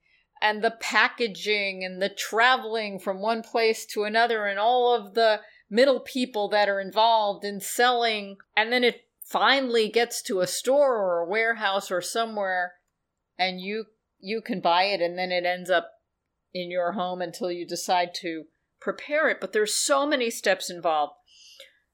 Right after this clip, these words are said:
But I want to say that I'm grateful for everyone that gets involved in every step of the way. So that's one piece of the gratitude. But right now, focusing on the farmland, because it's scary. We have these deep-pocketed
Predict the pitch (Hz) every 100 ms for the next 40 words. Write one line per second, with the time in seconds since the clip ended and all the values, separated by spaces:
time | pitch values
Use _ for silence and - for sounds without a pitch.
0 | - 262 - 226 247 285 269 240 - -
1 | 240 202 190 - - 190 196 196 220 320
2 | 277 165 147 - - 208 190 - - 254
3 | 196 208 185 180 175 170 180 180 175 165
4 | 160 151 170 165 156 151 156 - 160 -
5 | - 143 139 123 - 214 208 247 269 -
6 | 208 226 220 220 202 185 175 175 165 165
7 | 151 147 - 98 - 214 - - _ _
8 | _ - 277 427 370 269 226 - 262 262
9 | 262 240 214 190 180 - 180 175 165 151
10 | 147 190 - 247 262 262 - - - 302
11 | 370 185 - - _ - 269 269 254 233
12 | 220 214 220 - 226 240 233 180 165 143
13 | 214 339 480 - - 277 320 302 233 214
14 | 202